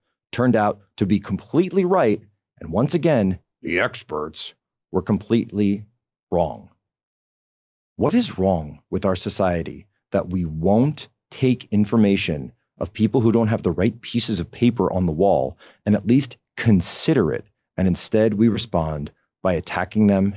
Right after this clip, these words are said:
and tearing them down? Folks, the dollar just hit a seven-month low, and we all saw what happened with the crypto market last year, cratered. Why would you trust your hard-earned savings with unstable governments printing more money while on the brink of default?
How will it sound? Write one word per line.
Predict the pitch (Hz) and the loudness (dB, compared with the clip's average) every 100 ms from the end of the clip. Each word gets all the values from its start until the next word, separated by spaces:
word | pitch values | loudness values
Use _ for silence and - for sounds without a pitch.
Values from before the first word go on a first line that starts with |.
| - | -8
and | - | -12
tearing | - 76 78 | -8 -6 -6
them | 78 | -6
down? | 73 - 101 - _ _ _ _ _ _ _ _ _ _ _ _ - - - - - - - | -8 -10 -14 -20 _ _ _ _ _ _ _ _ _ _ _ _ -10 -10 -18 -20 -20 -20 -2
Folks, | 165 180 | 0 2
the | 160 | 0
dollar | 117 156 185 180 | 2 4 4 2
just | 127 | 2
hit | 156 131 | 2 2
a | |
seven-month | - 151 156 175 143 135 127 | 2 0 4 4 4 2 0
low, | 107 104 73 - _ _ | 0 0 0 -6 _ _
and | 127 131 | -2 0
we | 135 - | 0 2
all | 165 180 | 6 6
saw | 196 170 143 | 4 2 2
what | 120 | 2
happened | - 123 123 131 | 0 -2 0 2
with | 104 | 2
the | 107 | 0
crypto | 131 - 117 | -2 2 4
market | 98 98 98 | 4 2 -2
last | 80 80 | -2 -4
year, | 82 53 - _ | -4 -4 -8 _
cratered. | - 135 78 - _ _ _ _ _ | -2 -2 -4 -12 _ _ _ _ _
Why | - 135 | -2 0
would | 208 202 | 2 0
you | |
trust | 180 - 143 - | -2 0 0 0
your | 120 | -2
hard-earned | 120 120 135 123 | 0 2 4 2
savings | 120 107 82 85 - | 4 2 2 -2 -8
with | - | -6
unstable | 110 117 120 151 139 | 2 2 4 2 2
governments | 117 - 104 - | 0 4 4 2
printing | - 110 98 | 2 4 4
more | 101 | 4
money | 135 101 101 | 4 4 4
while | 90 87 | 4 2
on | |
the | 82 | 0
brink | 95 95 | -2 -2
of | 90 | -4
default? | 87 82 71 | -2 -2 -4